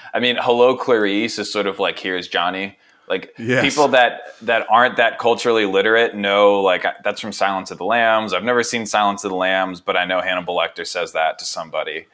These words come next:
Speaker 2: Yep.
Speaker 1: And so it's really hard to watch this movie and not just view it through the lens of Silence of the Lambs.
Speaker 2: Very
Speaker 1: And
Speaker 2: true.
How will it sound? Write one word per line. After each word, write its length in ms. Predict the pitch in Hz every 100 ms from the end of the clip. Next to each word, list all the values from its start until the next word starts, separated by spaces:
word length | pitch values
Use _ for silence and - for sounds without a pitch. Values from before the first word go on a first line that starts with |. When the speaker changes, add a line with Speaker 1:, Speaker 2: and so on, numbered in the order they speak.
| _ _ _
Speaker 2:
Yep. 180 | 90 92
Speaker 1:
And 180 | 90 87 - _ -
so 380 | - 131 123 - - -
it's 200 | 143 143
really 400 | 131 143 156 156
hard 420 | 127 117 113 113 -
to 120 | 104
watch 320 | 98 95 -
this 200 | 110 -
movie 420 | 95 95 117 131
and 160 | 90 90
not 240 | 87 90
just 180 | 101 92
view 280 | 82 87 90
it 140 | -
through 140 | - 87
the 100 | 80
lens 340 | 71 71 73
of 80 | 85
Silence 400 | - 87 92 95
of 60 | 104
the 80 | 104
Lambs. 540 | 104 104 110 113 - - _ _ -
Speaker 2:
Very 160 | 104 98
Speaker 1:
And 80 | 95
Speaker 2:
true. 300 | 110 101